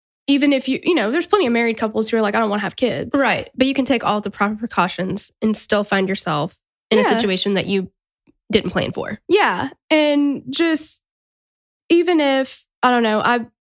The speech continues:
Speaker 1: my husband and I always wanted kids. We never had that issue. I got pregnant a little faster than we thought I would. You know, once I, like, came off birth control, I'd had so many friends that it took 'em years,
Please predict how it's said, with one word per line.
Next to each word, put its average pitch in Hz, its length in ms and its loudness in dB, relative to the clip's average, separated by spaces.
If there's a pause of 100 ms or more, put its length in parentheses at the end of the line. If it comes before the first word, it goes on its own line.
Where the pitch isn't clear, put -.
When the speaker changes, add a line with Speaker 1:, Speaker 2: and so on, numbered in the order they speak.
(800)
Speaker 1:
my 320 160 4
husband 240 280 2
and 226 100 0
I 208 80 0
always 220 320 -2
wanted 202 240 -4
kids. 202 520 -2 (640)
We 269 200 4
never 233 260 2
had 226 240 0
that 202 280 0
issue. 202 680 0
I 262 140 2
got 269 200 2
pregnant 233 300 2
a 220 60 2
little 214 180 0
faster 214 440 -2
than 208 120 0
we 190 140 -4 (160)
thought 196 240 0
I 269 120 2
would. 320 380 0 (320)
You 240 180 2
know, 220 120 2
once 214 180 0
I, 214 140 -2 (180)
like, 226 180 -2
came 240 200 -2
off 208 180 -2
birth 208 200 -2
control, 269 360 0
I'd 247 140 0
had 240 200 -2
so 269 120 0
many 262 180 0
friends 247 400 -2
that 226 100 0
it 220 120 -4
took 240 180 -4
'em 214 160 -2
years, 226 580 -2